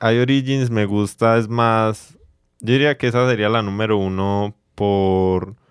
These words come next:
digamos, porque a mí me gusta mucho el tema de la espiritualidad y todo eso. Y en esa película que trata de un científico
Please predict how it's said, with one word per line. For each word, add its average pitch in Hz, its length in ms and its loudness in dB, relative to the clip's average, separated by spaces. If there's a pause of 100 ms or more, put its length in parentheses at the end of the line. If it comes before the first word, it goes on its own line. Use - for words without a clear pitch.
(680)
digamos, 120 380 -2
porque 127 240 -4
a 113 40 0
mí 107 120 0
me 110 80 0
gusta 123 280 -2
mucho 123 260 -4
el 110 100 -4
tema 113 280 -2
de 104 80 0
la 92 280 -2
espiritualidad 95 960 -2
y 95 100 -6
todo 98 260 -6
eso. 107 360 -4 (480)
Y 104 200 -2
en 104 160 -2
esa 107 240 -2
película 110 840 -2 (140)
que 98 140 -6
trata 101 420 0
de 95 360 -2
un 98 180 -4
científico 107 960 -6